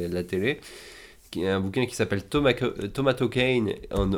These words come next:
Other Stories, qui est en fait une espèce de recueil des nouvelles qu'il écrivait dans la presse.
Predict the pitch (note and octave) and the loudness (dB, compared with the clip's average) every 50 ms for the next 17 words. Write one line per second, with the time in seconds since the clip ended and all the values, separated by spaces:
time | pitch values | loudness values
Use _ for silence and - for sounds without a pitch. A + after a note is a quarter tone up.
0 | - - A#2+ A2+ A2 A2+ A2 A2 - G#2+ G2+ G2+ C3+ D#3+ E3+ E3 - - F#2 F2+ | 2 2 4 4 6 6 4 4 2 2 2 2 4 2 2 0 0 0 0 0
1 | - - A2+ A2 - F#2 F2+ F2+ F2+ F2+ F2+ F2 - B2 A2+ G2 G2 F2 F2+ F2+ | 2 2 2 4 4 4 4 4 4 2 0 0 0 0 0 2 2 2 2 2
2 | - - A2 A2 G#2+ F#2+ F2+ F2 E2+ E2+ F2 F#2 G2 F#2+ G2 G#2+ G#2+ G#2+ G#2+ - | 2 4 2 2 2 2 0 0 0 0 0 0 0 2 2 2 2 2 0 -2
3 | - F2+ F2+ F2 - - F#2+ F2+ F2 F#2 F#2+ G2 G2 F#2+ E2+ E2+ D#2+ D#2 - - | -2 -2 -2 -2 0 0 0 0 2 2 2 2 2 0 0 -2 -4 -4 -6 -6
4 | - - A#2 - - - | -6 -6 -6 -6 -10 -14